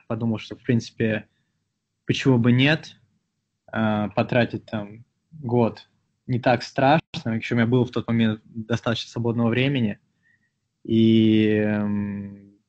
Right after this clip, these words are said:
какой-то, не знаю, был интерес получить дополнительные знания, просто что-то там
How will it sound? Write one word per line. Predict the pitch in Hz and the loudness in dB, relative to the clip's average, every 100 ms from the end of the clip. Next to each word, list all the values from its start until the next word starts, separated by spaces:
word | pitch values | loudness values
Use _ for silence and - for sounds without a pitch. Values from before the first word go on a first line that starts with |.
| _ _ _ _ _ _ _ - _ _ _ | _ _ _ _ _ _ _ -20 _ _ _
какой-то, | - 110 - 135 135 117 113 101 _ - | -10 -6 0 2 2 0 0 -4 _ -6
не | 117 | -4
знаю, | 110 104 | -4 -4
был | 104 131 139 | 4 8 8
интерес | 120 127 127 123 | 6 4 2 0
получить | - 110 113 | -4 -4 -4
дополнительные | 110 113 110 - 110 | -2 -2 -2 -4 -6
знания, | 120 123 131 120 104 101 - _ _ _ _ _ - | -4 -4 -4 -4 -8 -10 -16 _ _ _ _ _ -10
просто | 113 - | -10 -10
что-то | 101 110 104 | -12 -10 -8
там | 101 101 | -8 -8